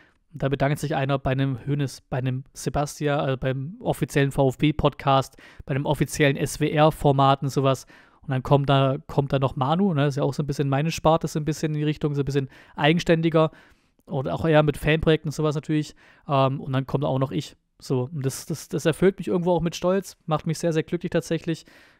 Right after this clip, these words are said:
Äh, muss ich da an der Stelle mal sagen, fand ich sehr, sehr schön. Ist nur so, nur so ein bisschen eine Kleinigkeit, sag ich mal, aber eine schöne kleine Randnotiz, die ich hier noch ganz am Ende mit reinnehmen wollte.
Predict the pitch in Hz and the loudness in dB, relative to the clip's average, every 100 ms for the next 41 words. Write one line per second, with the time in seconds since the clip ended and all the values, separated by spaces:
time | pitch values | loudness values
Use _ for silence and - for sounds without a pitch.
0 | - 156 156 151 165 160 160 151 160 160 | -4 -2 0 0 0 2 2 2 0 0
1 | 156 151 151 156 156 151 147 - 156 151 | 0 2 4 2 0 -2 0 2 4 4
2 | 143 160 165 160 156 180 - 254 254 330 | 2 2 2 0 -2 -2 -8 -10 -4 -2
3 | 247 226 214 196 180 190 202 - 175 165 | 0 -2 -4 -2 0 2 0 0 -2 -2
4 | 160 160 151 147 - _ - 160 147 180 | -4 -2 -2 -2 -8 _ -4 -4 0 2
5 | 175 165 151 151 143 175 139 143 151 139 | 2 0 -2 0 0 -2 -4 -4 -4 -4
6 | 143 - 143 139 151 139 139 135 143 147 | -4 -2 -4 -2 -6 -2 -2 0 0 0
7 | 143 139 135 143 | 0 0 0 -2